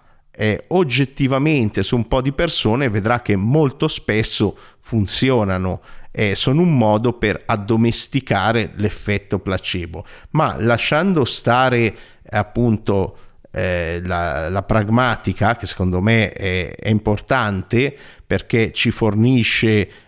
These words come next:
eh, delle tecnologie prima che poi la scienza le vada a validare o meno, o meno. Ecco che quando qualcosa la scienza lo invalida completamente, ecco che allora è tutto completamente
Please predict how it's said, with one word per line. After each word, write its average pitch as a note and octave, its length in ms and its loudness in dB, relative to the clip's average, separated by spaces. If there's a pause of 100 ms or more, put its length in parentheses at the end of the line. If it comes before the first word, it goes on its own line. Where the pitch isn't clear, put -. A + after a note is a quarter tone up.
(100)
eh, F#2 300 -2
delle A#2+ 240 2
tecnologie A2 920 2
prima A2+ 420 0
che - 140 -2
poi G#2 240 0
la F#2+ 100 2
scienza G2+ 520 0
le F2+ 120 0
vada F2+ 500 0
a F2+ 140 -4
validare F#2+ 800 0
o G#2 120 2
meno, G2 580 0 (260)
o F#2+ 80 -2
meno. F2+ 520 -2 (160)
Ecco - 240 -4
che F2+ 120 -6
quando C3 360 2
qualcosa G#2 880 2 (1000)
la F#2 120 -2
scienza A2+ 480 2
lo F#2+ 140 0
invalida F#2+ 560 0
completamente, G#2 1000 0 (240)
ecco - 240 -10
che - 140 -2
allora F#2+ 400 0
è F2 100 -6
tutto - 280 -4
completamente F#2 640 0